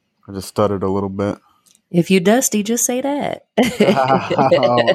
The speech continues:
Speaker 1: unbelievable.
Speaker 2: Yo, speaking of gas, are you the type of person that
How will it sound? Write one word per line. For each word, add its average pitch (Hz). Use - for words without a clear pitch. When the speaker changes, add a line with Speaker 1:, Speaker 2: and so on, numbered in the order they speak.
Speaker 1:
unbelievable. 117
Speaker 2:
Yo, 220
speaking 208
of 175
gas, 170
are 151
you 180
the 202
type 208
of 190
person 165
that 139